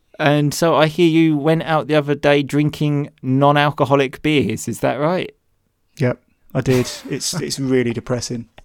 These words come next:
Speaker 2: 'cause
Speaker 1: <laughs> That
Speaker 2: everyone's
Speaker 1: is
Speaker 2: slo-, everyone's slowly getting drunk and laughing and having a great time. And I just left at about half eight and went home. <laughs>
Speaker 1: Um,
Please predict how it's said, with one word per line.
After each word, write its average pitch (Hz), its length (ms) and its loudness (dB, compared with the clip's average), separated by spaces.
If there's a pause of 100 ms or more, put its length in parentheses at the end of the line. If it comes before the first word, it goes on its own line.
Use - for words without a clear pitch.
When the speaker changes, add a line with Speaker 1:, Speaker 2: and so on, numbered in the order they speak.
(120)
Speaker 2:
'cause 123 100 -2
Speaker 1:
<laughs> - 0 -
That 151 160 4
Speaker 2:
everyone's 123 260 6
Speaker 1:
is 123 100 -2
Speaker 2:
slo-, 135 220 4 (440)
everyone's 139 300 6
slowly 131 360 6
getting 131 220 2
drunk 117 400 0
and 117 120 -2
laughing 123 460 0
and 120 100 -2
having 120 180 -4
a 120 40 -6
great 123 280 -6
time. 131 360 -6
And 139 180 -8 (1040)
I 143 120 4
just 127 180 -2
left 135 240 4
at - 80 -2
about 117 220 0
half 117 260 -2
eight 123 260 0
and 120 120 -2
went 123 140 0
home. 123 280 0
<laughs> - 40 -16 (1600)
Speaker 1:
Um, 196 400 -2